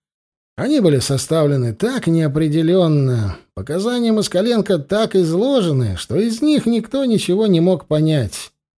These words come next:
Мало ли преступлений воровства было в Петербурге в январе тысяча восемьсот восемьдесят четвёртого года. Тем не менее, когда на медлительность и проволочки по этому делу начал жаловаться прокурорский надзор –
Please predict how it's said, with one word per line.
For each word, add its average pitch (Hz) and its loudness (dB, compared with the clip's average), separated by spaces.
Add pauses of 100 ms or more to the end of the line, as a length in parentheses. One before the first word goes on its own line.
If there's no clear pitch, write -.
Мало 277 0
ли 185 4
преступлений 156 2
воровства 151 0
было 190 4
в - -4
Петербурге 208 0
в 180 0
январе 170 2
тысяча 139 -2
восемьсот 123 -4
восемьдесят 160 0
четвёртого 139 0
года. 120 0 (1040)
Тем 320 2
не 320 4
менее, 226 2
когда 131 -4
на 240 0
медлительность 175 0
и 135 0
проволочки 147 0
по 127 -2
этому 147 0
делу 151 2
начал 147 0
жаловаться 131 0
прокурорский 135 0
надзор – 131 0